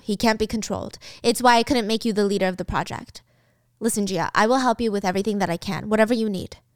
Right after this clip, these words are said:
Everything." "And tell me why everything includes going to L B's restaurant nearby that night and eating dinner by himself." Yeah, Richard's just eating dinner in that restaurant again. L B approaches his table.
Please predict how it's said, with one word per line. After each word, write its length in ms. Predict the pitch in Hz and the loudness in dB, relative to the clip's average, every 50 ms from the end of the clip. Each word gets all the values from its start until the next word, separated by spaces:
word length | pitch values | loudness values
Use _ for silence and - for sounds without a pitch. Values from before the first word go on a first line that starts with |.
| _ _ _ _ _ | _ _ _ _ _
Everything." 480 | 208 202 190 180 202 - 185 - 226 - _ _ _ _ _ _ _ _ _ _ _ _ _ _ _ _ | 0 0 0 -4 -4 -8 -10 -12 -12 -16 _ _ _ _ _ _ _ _ _ _ _ _ _ _ _ _
"And 200 | 208 208 208 202 | 0 0 0 0
tell 260 | - - 196 185 208 | -2 -2 -2 -2 0
me 180 | 220 226 233 247 | -2 -2 -2 -4
why 540 | 247 220 247 233 202 175 160 156 - 240 240 - - - - - _ | -2 0 0 2 2 0 -2 -4 -8 -10 -14 -14 -18 -20 -20 -10 _
everything 640 | - 233 233 220 233 233 233 233 - 170 139 - - - | 4 4 4 6 6 4 4 4 0 -6 -6 -6 -6 -2
includes 460 | - 226 214 - - 220 214 196 185 - | -2 -2 -2 0 2 2 2 2 0 0
going 320 | - 240 202 208 240 269 | 2 2 2 2 0 -2
to 120 | 269 294 - - | -4 -4 0 2
L 140 | 226 220 | 2 2
B's 240 | 208 214 226 233 - | 2 0 -2 -4 0
restaurant 420 | 208 208 208 214 - - 185 - 160 | 0 0 0 0 0 -2 -2 -2 0
nearby 380 | 190 190 185 185 190 170 175 | -2 -2 -2 0 0 0 0
that 360 | 180 185 208 202 185 226 233 | 0 2 2 4 4 4 2
night 420 | - 262 269 285 240 - - - - - - | 0 0 0 0 0 -2 -4 -10 -12 -10 -6
and 180 | - 202 - - | -6 -6 -6 -4
eating 300 | - 196 - 185 196 202 | -6 -6 -6 -6 -8 -6
dinner 400 | - - 196 170 160 160 - 202 - | -2 -2 -2 -2 -2 -6 -8 -2 0
by 180 | 196 185 196 | 2 2 2
himself." 680 | 208 214 202 208 - - - - 160 151 202 - - - - - - - - - _ _ _ _ - - _ _ _ _ _ _ _ | 2 0 0 0 -2 -2 0 0 0 0 -2 -6 -12 -14 -14 -12 -14 -14 -16 -20 _ _ _ _ -20 -20 _ _ _ _ _ _ _
Yeah, 160 | 240 247 - - - | 0 0 0 -2 0
Richard's 400 | 202 240 240 - 262 240 220 220 | 2 2 2 4 2 0 0 -2
just 180 | 220 214 - | -4 -6 -4
eating 240 | - 220 220 202 202 | -2 -2 0 0 0
dinner 220 | 180 185 175 180 175 | -2 -2 -2 -2 -2
in 80 | 165 | -2
that 120 | 160 139 - | -2 -2 -2
restaurant 320 | - 196 - - 170 147 | -2 -4 -4 -4 -6 -6
again. 280 | 120 127 135 - - - - - - - - | -4 -2 -2 -2 -2 -6 -12 -16 -16 -6 0
L 140 | - 233 247 | 4 4 4
B 140 | 233 277 269 | 4 4 0
approaches 420 | 247 - - 226 208 - - 202 | 0 0 0 -2 -2 -2 -2 -4
his 180 | 208 202 190 - | -4 -4 -4 -4
table. 400 | - 202 180 - - - - | -2 -4 -4 -2 -4 -8 -8